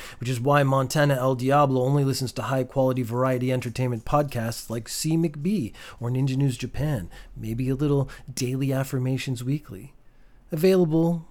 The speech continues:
from Google Podcasts, Amazon Music, Apple Podcasts,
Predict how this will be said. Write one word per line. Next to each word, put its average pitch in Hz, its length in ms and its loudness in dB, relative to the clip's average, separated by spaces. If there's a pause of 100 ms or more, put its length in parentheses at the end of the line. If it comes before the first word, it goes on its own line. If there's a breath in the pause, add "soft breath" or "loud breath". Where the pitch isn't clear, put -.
(140)
from 113 200 -12
Google 123 280 0
Podcasts, 117 840 -4
Amazon 113 480 -4
Music, 123 440 -4
Apple 139 340 -8
Podcasts, 127 640 -6